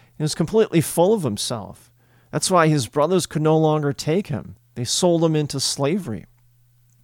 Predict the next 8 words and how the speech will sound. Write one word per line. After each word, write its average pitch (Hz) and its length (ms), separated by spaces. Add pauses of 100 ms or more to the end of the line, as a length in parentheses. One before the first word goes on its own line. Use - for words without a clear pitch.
(160)
Now, 151 300 (500)
while 160 300
living 180 340
in 185 240
Egypt 117 580
as 104 220
a 131 60
slave, 117 520